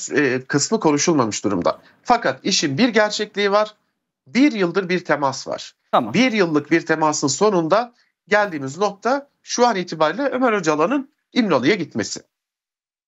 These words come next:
Speaker 2: Peki, e, Ali Haydar Fırat, sizin senaryonuz ne? İşte izledik az önce C H P lideri Özgür Özel'i dinledik. İki, kelam etmeme durumuna son vermeli. Artık sözcünün görevi bitmiştir.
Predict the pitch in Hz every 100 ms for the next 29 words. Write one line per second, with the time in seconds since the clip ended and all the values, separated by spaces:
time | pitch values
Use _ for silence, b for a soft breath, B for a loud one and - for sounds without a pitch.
0 | - 381 415 285 277 - - - 190 190
1 | 185 - 269 370 339 285 269 269 233 165
2 | - 349 440 480 381 240 170 156 151 127
3 | 156 160 - - 294 277 311 269 214 185
4 | 180 165 175 208 202 208 190 175 180 180
5 | 175 180 151 156 180 208 196 156 156 -
6 | B B B 247 330 - 262 254 262 262
7 | 262 247 233 202 220 220 214 240 240 220
8 | 226 220 185 165 143 127 127 135 B B
9 | B 220 - 247 - 233 220 220 233 214
10 | 208 202 214 185 202 202 - - 151 156